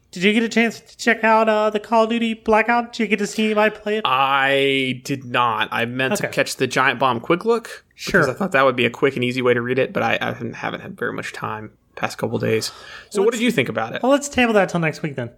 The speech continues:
Speaker 2: No, no. Tell me what you think. I mean, it's fine.
Speaker 1: Uh,
Speaker 2: I,
Speaker 1: I mean,
Speaker 2: I
Speaker 1: like,
Speaker 2: think,
Speaker 1: uh,
Speaker 2: uh,
Speaker 1: I,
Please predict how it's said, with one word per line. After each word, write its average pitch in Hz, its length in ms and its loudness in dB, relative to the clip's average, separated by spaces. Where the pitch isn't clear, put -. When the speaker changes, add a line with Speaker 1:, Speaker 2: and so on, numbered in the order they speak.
Speaker 2:
No, 330 200 4
no. 196 160 4
Tell 240 140 4
me 262 60 2
what 247 100 -2
you 247 80 -2
think. 180 180 2
I 135 60 0
mean, 156 100 0
it's 190 80 0
fine. 170 220 2
Speaker 1:
Uh, 285 180 2
Speaker 2:
I, 294 40 2
Speaker 1:
I 277 40 0
mean, 277 140 0
Speaker 2:
I 269 40 2
Speaker 1:
like, 247 140 2
Speaker 2:
think, 233 100 2
Speaker 1:
uh, 233 40 2
Speaker 2:
uh, 220 240 2
Speaker 1:
I, 185 260 -2